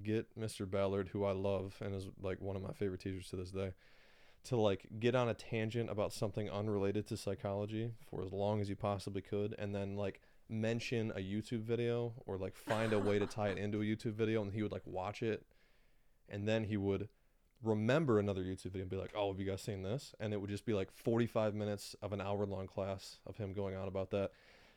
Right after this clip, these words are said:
Speaker 1: telling stories about his buddies getting in bar fights and accidentally wheel kicking some dude's girlfriend.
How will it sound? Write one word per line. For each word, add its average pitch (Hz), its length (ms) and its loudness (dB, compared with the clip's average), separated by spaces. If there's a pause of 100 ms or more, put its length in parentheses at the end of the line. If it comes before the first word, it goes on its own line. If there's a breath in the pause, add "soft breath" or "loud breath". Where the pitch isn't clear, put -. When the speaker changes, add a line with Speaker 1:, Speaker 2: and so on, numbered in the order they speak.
Speaker 1:
telling 131 260 6
stories 120 460 4
about 104 340 6
his 104 140 0
buddies 107 360 6
getting 104 220 2
in 95 120 -2
bar 104 260 4
fights 107 400 4
and 90 100 -4
accidentally 98 480 -4
wheel 101 240 2
kicking 101 500 -2
some 101 220 -6
dude's 95 180 -4
girlfriend. 104 680 0